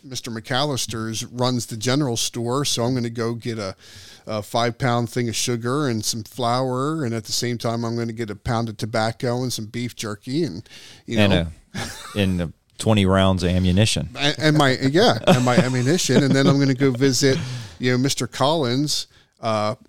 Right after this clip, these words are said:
Speaker 1: who is, is, uh, is, um, ah, it's people who make clothes.
Speaker 2: Tailor.
Speaker 1: The tailor,
Speaker 2: Yeah.
Speaker 1: right? And, well, they make the clothes.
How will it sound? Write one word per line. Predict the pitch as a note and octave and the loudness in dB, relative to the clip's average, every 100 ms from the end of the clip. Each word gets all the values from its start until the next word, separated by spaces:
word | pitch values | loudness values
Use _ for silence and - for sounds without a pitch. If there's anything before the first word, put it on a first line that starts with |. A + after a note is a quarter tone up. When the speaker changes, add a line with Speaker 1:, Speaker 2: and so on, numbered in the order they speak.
| _ - | _ -4
Speaker 1:
who | B2+ B2 A#2+ A#2+ A#2 A#2 - _ _ _ _ | 0 2 2 0 -2 -6 -10 _ _ _ _
is, | B2+ A#2 - - | -4 -2 -4 -4
is, | B2+ A2 - | -6 -6 -10
uh, | B2 G#2+ G2+ - _ _ _ | -6 -6 -6 -10 _ _ _
is, | A#2 G#2 _ _ | -16 -16 _ _
um, | A#2 G2+ F2 - _ _ _ _ - - | -12 -12 -12 -20 _ _ _ _ -14 -6
ah, | - - _ _ _ | -6 -6 _ _ _
it's | - | -20
people | - D3+ C#3 | -6 -4 0
who | |
make | B2 B2 | 0 -2
clothes. | - D3 - - | -4 -4 -4 0
Speaker 2:
Tailor. | A2 A2+ A2 A#2 G#2+ E2+ | 4 4 4 0 -4 -4
Speaker 1:
The | D#3 | -6
tailor, | - G3 A#3 - G#2 | 2 2 2 0 2
Speaker 2:
Yeah. | G#3 | 2
Speaker 1:
right? | A#2+ B2+ - - - - - | 2 0 -4 -20 -20 -20 -4
And, | B2+ C#3 C3 | 2 2 4
well, | C3+ | 2
they | C3 E3 | 4 4
make | D#3+ C#3 | 4 0
the | - | -2
clothes. | C#3 E3+ G#3+ B2+ - - - | -2 0 0 -2 -6 -8 -8